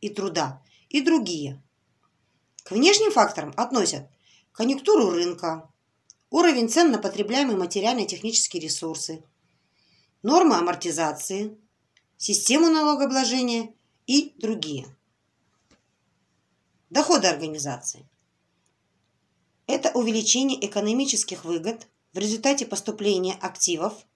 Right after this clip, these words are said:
то есть денежных средств или иного имущества,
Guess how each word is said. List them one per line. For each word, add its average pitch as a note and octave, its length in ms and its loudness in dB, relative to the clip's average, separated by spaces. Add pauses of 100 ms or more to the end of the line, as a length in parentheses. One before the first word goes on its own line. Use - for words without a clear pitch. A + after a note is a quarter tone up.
(160)
то A3+ 120 -4
есть A3 180 0
денежных A3 480 -2
средств G#3+ 420 -6
или G#3 260 0
иного G3 320 -2
имущества, F3+ 720 -6